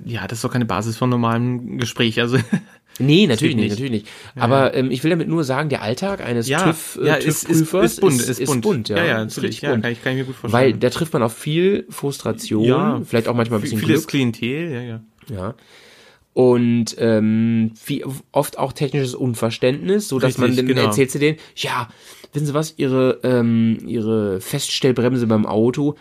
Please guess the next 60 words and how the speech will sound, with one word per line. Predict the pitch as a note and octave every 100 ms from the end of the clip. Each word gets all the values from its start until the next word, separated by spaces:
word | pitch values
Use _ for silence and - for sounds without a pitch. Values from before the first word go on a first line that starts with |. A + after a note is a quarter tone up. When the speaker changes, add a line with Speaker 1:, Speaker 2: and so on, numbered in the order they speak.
| _
Speaker 2:
die | B2
zieht | G#2+ - D3
nicht | C3+ A#2+
gleichmäßig, | G2 F#2+ F#2 F2 E2+ - -
kann | B2
Ihnen | A2+
kein | A#2
tüv | G#2+ G#2+
für | G2+
geben. | G#2 E2+ -
Und | -
dann | A2+
Speaker 1:
Mhm. | G2
Speaker 2:
denkst | G#2 G2
du, | G2+
wenn | G2
du |
kei-, | - - G2
wenn | G#2
du |
überhaupt | G2 F#2+ -
da | F#2+
keine, | - G2+ F2 - - - C3 _ - - -
kein | - G#2+
Interesse | F#2+ - G#2 A2+
für | B2 B2
hast, | B2+
denkst | B2 B2
du | B2
so, | A#2+ A2+ - _ -
what? | A#2 D4 G4+ G4+ G4+ G4+ G4+ - -
Speaker 1:
Mhm, | B2+ B2 B2+ C3+ D#3 A#2
ja, | A2+ A2+
ja. | A2 - - A#2+
Kann, | - C#3 D3
kann | B2+ E3
mir | D#3
jemand | D3 C#3+ A#2
was | A2
Speaker 2:
Ist | -
Speaker 1:
anschnappen? | - B2 A#2+
Speaker 2:
mir | C3 G3+
doch | G#3
egal, | F#2+ - D2+ C#2 F#2
ey, | F#2+ G2+ G2+
Speaker 1:
Ja, |
Speaker 2:
so, | F#2
Speaker 1:
ja, | G#2
Speaker 2:
ne, | G#2+
Speaker 1:
ja. |
Speaker 2:
ob | G#2
die | A#2
auf | A2
beide, | - G#2 G#2
Hauptsache | A2 A#2 G#2
die | F#2+
bremst, | - G#2 F#3+ - -
so, | G2 F2+
ne? | G2+ D#3 -
Speaker 1:
Ja. | B2+